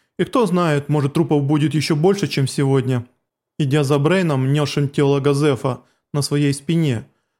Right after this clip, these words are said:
Клайм подумал о туманном будущем королевства.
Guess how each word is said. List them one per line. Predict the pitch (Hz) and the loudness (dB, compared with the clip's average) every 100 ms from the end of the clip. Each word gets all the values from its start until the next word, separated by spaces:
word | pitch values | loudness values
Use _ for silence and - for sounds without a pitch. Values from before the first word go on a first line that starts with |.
| _ | _
Клайм | - 214 226 | 0 0 0
подумал | 208 180 208 190 - | 0 2 2 2 0
о | 170 | -2
туманном | 175 165 160 156 156 | 0 2 2 2 2
будущем | 147 139 135 147 | 2 0 0 -2
королевства. | 143 147 147 143 - - 143 | 0 2 2 0 -2 -6 -8